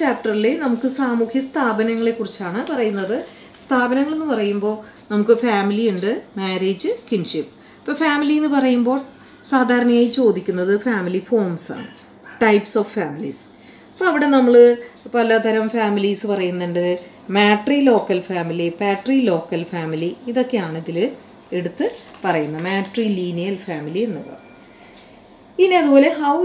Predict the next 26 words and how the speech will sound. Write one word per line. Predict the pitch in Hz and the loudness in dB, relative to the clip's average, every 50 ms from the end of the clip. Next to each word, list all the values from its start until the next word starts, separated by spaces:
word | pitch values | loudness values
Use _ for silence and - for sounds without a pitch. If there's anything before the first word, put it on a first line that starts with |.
| 311 240 214 | 0 2 2
gendered | 233 220 220 226 220 208 226 226 240 269 320 - 285 226 | 4 4 4 2 2 2 4 4 4 2 2 0 0 -2
is | 208 - - | -2 -2 -4
the | 202 - 185 | -4 -4 -6
family, | 156 143 139 143 139 - - - - 262 | -8 -8 -8 -8 -10 -10 -10 -6 -4 -4
ഇത് | 262 233 - - 294 285 294 277 | -4 -4 -6 -4 -4 -4 -4 -4
സ്ഥിരമായി | - - - - 254 240 254 254 285 285 285 277 277 269 262 - | -8 -14 -4 2 4 4 6 6 4 4 4 4 4 4 4 4
ചോദിച്ച് | 240 202 185 180 175 180 190 - 208 180 | 4 2 4 2 0 -4 -2 -2 -2 -2
കാണുന്ന | 180 175 156 151 156 156 | -2 -2 -4 -4 -4 -4
ഒരു | 151 151 - | -6 -4 -4
ക്വസ്റ്റ്യൻ | 180 170 - - 165 156 156 151 | -4 -4 -4 -6 -8 -8 -6 -6
ആണ്. | 151 196 277 277 - - - - - - - - - - - - - - - - - - - - - - 214 | -4 -4 -4 -4 -6 -12 -20 -20 -20 -20 -20 -20 -20 -20 -20 -20 -20 -20 -20 -20 -20 -20 -20 -20 -6 -2 2
അത് | 220 208 233 240 240 220 - 233 | 4 6 6 6 6 4 2 2
ഒരു | 226 220 240 240 233 214 - - - | 2 4 4 2 2 0 -2 0 0
തെലുങ്ക് | 254 240 240 254 240 247 220 254 254 254 247 - | 2 4 4 4 2 2 4 4 4 2 2 2
പ്രോബബ് | 233 208 196 185 185 196 190 180 190 196 190 | 2 2 2 2 2 0 0 2 2 2 2
വെച്ചിട്ട് | 175 160 - 180 170 208 214 208 | 2 -2 -4 -4 2 2 2 4
bringing | 190 214 202 202 202 196 196 202 202 | 4 2 2 2 2 2 2 0 0
up | 196 - - 180 | -2 -4 -4 -4
the | 185 180 185 | -2 0 0
daughter | 180 180 175 175 196 185 185 190 | 0 0 0 0 0 0 0 -2
is | - - 196 | -2 -2 0
like | 175 170 170 170 180 170 | 0 0 -2 -2 -2 0
watering | 175 170 170 190 185 185 180 180 | 0 0 0 0 0 0 -2 -2
a | 180 - | -2 -2
plant | 185 170 160 170 175 170 - - 208 | -2 -2 -2 -2 -4 -4 -2 -2 -2
in | 185 | 0